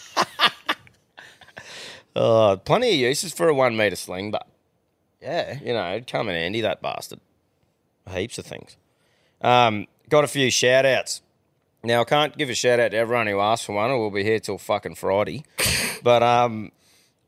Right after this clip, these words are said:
Speaker 2: uh, here we go. What do we got here? Oh, One Thumb Riley. This young fella come up, mate, and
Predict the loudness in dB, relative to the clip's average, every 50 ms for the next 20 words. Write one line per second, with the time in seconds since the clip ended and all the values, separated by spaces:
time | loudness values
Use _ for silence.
0 | _ _ -2 0 2 2 2 2 0 0 -2 -2 -2 0 0 0 0 -2 -4 -4
1 | -2 0 2 2 2 2 0 -2 0 2 2 2 2 0 0 2 4 4 4 4
2 | 2 2 2 2 0 0 2 2 4 4 2 0 -2 -6 -2 2 4 4 6 6
3 | 4 4 2 0 -4 -8 _ -6 -6 -4 -4 0 2 2 2 2 0 0 2 2
4 | 4 4 2 0 2 4 4 6 6 4 2 2 0 0 0 0 0 -4 -6 -6
5 | -6 -6 -6 -8